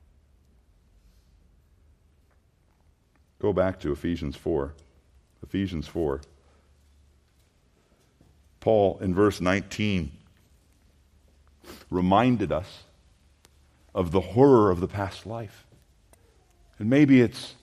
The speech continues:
helpful to you today to just remember again the horror of your past life. Do you remember that? You remember what your sin caused in your heart and in your mind?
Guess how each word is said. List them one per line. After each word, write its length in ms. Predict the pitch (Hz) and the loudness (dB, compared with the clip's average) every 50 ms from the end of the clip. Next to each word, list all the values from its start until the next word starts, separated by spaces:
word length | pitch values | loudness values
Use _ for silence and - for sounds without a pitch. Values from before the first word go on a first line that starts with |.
| _ _ - | _ _ -18
helpful 560 | - - - 147 147 123 - - 123 113 101 | -14 -8 -6 -6 -6 -6 -4 -4 -2 -2 -2
to 180 | - - - 113 | -4 -4 -4 0
you 240 | 113 117 123 123 | 2 4 4 4
today 520 | 120 120 110 92 87 120 131 131 127 117 104 | 4 2 -2 -2 2 2 2 4 2 -2 -4
to 160 | 98 - - | -6 -10 -12
just 360 | - - 165 160 131 - - | -6 -4 -4 -4 -4 -6 -8
remember 560 | 123 117 104 104 120 135 143 139 123 113 101 | -6 -4 -4 -2 -2 -2 -2 -2 -2 -2 -2
again 500 | 101 104 92 98 131 143 147 143 120 98 - - - - - - | -4 -6 -6 -4 -4 -2 -2 -2 -4 -6 -10 -14 -20 -12 -6 -4
the 100 | 117 110 | -4 -4
horror 640 | - - - 143 160 170 165 147 131 123 117 110 - - - - | -4 -4 2 4 6 6 6 6 4 4 2 -2 -6 -12 -4 2
of 480 | - 139 143 143 135 127 117 113 - - - - - | 6 8 8 8 8 6 4 -4 -12 -16 -18 -10 -2
your 180 | 123 127 127 | 4 4 4
past 560 | 120 - - 147 143 139 135 131 - - - - | 4 2 -4 -4 -4 -4 -4 -6 -10 -14 -10 -4
life. 320 | 120 135 147 143 131 - | 0 0 0 0 0 -2
Do 80 | - 160 | -2 0
you 120 | 170 180 | 4 8
remember 480 | 175 175 165 170 180 196 196 196 202 196 | 8 8 8 8 4 4 4 4 4 4
that? 320 | 208 202 214 208 - - - - _ _ _ _ _ _ _ - _ _ _ _ _ _ _ _ - | 2 2 0 0 -4 -10 -20 -20 _ _ _ _ _ _ _ -20 _ _ _ _ _ _ _ _ -2
You 80 | 127 139 | 2 4
remember 260 | 160 180 190 185 180 | 6 6 8 8 8
what 180 | 170 165 160 - | 8 8 6 4
your 140 | 151 147 | 2 2
sin 720 | 131 - - - - 190 190 190 185 180 175 170 170 151 - - - - | 2 -2 -6 -2 0 2 4 4 4 4 2 2 0 -2 -4 -8 -16 -14
caused 600 | - - - 165 170 180 180 180 165 135 - - | -6 0 4 6 8 8 8 6 4 0 -4 -4
in 100 | 143 139 | 0 2
your 160 | 135 131 131 | 4 4 4
heart 420 | 120 135 165 170 175 175 170 - 156 | 4 4 6 8 8 8 6 4 0
and 100 | 151 143 | 0 0
in 100 | 143 139 | 2 4
your 160 | 131 131 127 | 4 4 4
mind? 640 | 131 139 156 165 170 170 170 170 170 170 151 147 | 4 6 6 6 6 6 4 2 0 -2 -4 -6